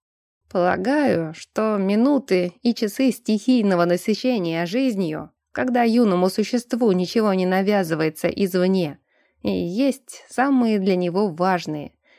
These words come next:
Именно тогда закладываются вроде бы поверхностные, а на самом деле жизненно важные впечатления. Как типичный родитель типа А – Я хотела,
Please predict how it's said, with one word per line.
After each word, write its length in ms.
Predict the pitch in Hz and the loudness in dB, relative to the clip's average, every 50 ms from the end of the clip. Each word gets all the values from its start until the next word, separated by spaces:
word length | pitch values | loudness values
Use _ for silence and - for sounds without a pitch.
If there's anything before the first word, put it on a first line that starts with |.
| _ _ | _ _
Именно 420 | - 240 240 247 254 247 247 240 | -4 -2 2 2 4 4 4 2
тогда 420 | 226 - 233 214 214 208 247 277 269 | 2 2 0 0 2 2 2 2 4
закладываются 1000 | 190 170 180 - 190 214 233 220 196 185 175 175 170 160 - - 170 156 156 156 - | 2 2 0 2 2 2 2 2 2 2 4 2 2 2 0 -2 -2 -2 -2 -6 -8
вроде 300 | - 254 285 285 233 196 | -4 0 0 2 2 2
бы 160 | 175 170 175 170 | 2 2 2 2
поверхностные, 960 | - 156 156 160 226 254 226 - - 180 175 165 - 185 170 165 160 160 - _ _ _ | 2 0 2 2 2 0 0 0 -2 -4 -4 -2 -2 -2 -2 -2 -4 -6 -10 _ _ _
а 80 | - 196 | -6 -4
на 140 | 202 196 208 | -2 -2 -2
самом 400 | - - 269 247 214 185 185 180 | 0 0 2 2 2 2 2 2
деле 420 | 175 233 247 220 190 180 165 165 - | 2 2 2 4 2 2 0 0 -4
жизненно 580 | 185 185 220 262 247 202 202 196 185 170 160 | -4 -2 0 0 2 2 2 2 2 0 0
важные 440 | 151 170 180 185 175 170 175 170 170 | 0 0 0 0 -2 -4 -4 -4 -6
впечатления. 960 | - - - 175 - - 175 - 170 170 170 160 151 151 151 143 143 156 170 _ _ _ _ _ _ _ _ _ _ _ _ _ _ _ _ _ _ _ _ - | -6 -8 -12 -10 -8 -8 -4 -4 -2 -2 -2 -2 -4 -6 -10 -10 -14 -18 -20 _ _ _ _ _ _ _ _ _ _ _ _ _ _ _ _ _ _ _ _ -6
Как 180 | - 247 240 | -4 -4 0
типичный 560 | - - 330 - - 214 - - 180 170 185 | 0 0 2 2 0 0 0 0 2 2 4
родитель 560 | 196 208 233 233 214 214 180 - 175 151 156 160 | 4 4 4 4 4 2 2 2 0 0 0 -2
типа 440 | - - 208 170 - 170 156 156 - | -2 -2 -2 0 0 -2 -2 -2 -2
А – 200 | - 208 277 370 - _ _ _ _ _ | -4 -4 -4 -4 -6 _ _ _ _ _
Я 220 | - 208 202 190 170 | -2 0 0 0 0
хотела, 600 | - 160 151 - - 147 139 143 165 220 285 | -2 -6 -6 -6 -8 -6 -4 -2 -2 -2 -2